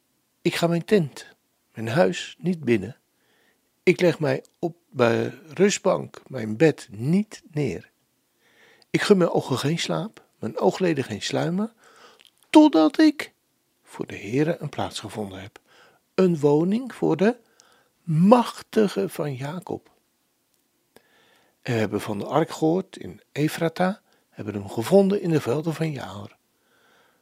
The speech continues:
Laten we zijn woning binnengaan, ons neerbuigen voor de voetbank van zijn voeten. Tot zover.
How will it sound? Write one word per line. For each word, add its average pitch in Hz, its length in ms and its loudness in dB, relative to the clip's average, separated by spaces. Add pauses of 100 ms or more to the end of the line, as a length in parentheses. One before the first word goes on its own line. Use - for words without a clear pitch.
(180)
Laten - 280 -18
we - 80 -14
zijn 175 360 0
woning 175 380 0
binnengaan, 143 500 -2 (240)
ons 196 400 2
neerbuigen 123 760 -8 (320)
voor - 220 -4
de 117 160 -4
voetbank - 680 -8 (160)
van 90 300 -16
zijn 123 380 -6
voeten. - 420 -14 (1600)
Tot - 300 -10 (360)
zover. 110 540 -4